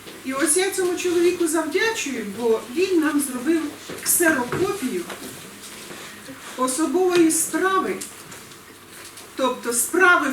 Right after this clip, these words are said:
формуляру на Надію Віталіївну Суровцеву, на Михайла Лозинського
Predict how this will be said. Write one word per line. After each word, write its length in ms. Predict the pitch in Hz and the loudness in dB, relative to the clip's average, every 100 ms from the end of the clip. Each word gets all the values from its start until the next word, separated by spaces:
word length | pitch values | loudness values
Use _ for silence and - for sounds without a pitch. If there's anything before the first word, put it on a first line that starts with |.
| - | 0
формуляру 880 | 330 320 277 277 247 311 359 302 175 - - - - - - - - - - - - | 2 4 4 2 2 2 2 0 -4 -8 -18 -20 -20 -20 -18 -18 -18 -20 -20 -20 -14
на 240 | 226 240 214 233 | -6 -4 -2 -2
Надію 420 | 277 370 403 381 | -4 0 2 2
Віталіївну 560 | 370 349 330 311 294 | 2 2 4 2 2
Суровцеву, 680 | 294 - 202 185 185 - 262 320 - - - - - - | -2 -4 -4 -6 -6 -10 -10 -12 -14 -18 -18 -18 -16 -6
на 140 | 240 | -2
Михайла 500 | 262 277 311 349 370 | 0 0 2 2 2
Лозинського 920 | 349 330 254 226 202 208 - 277 302 | 2 2 0 -4 -6 -8 -10 -10 -10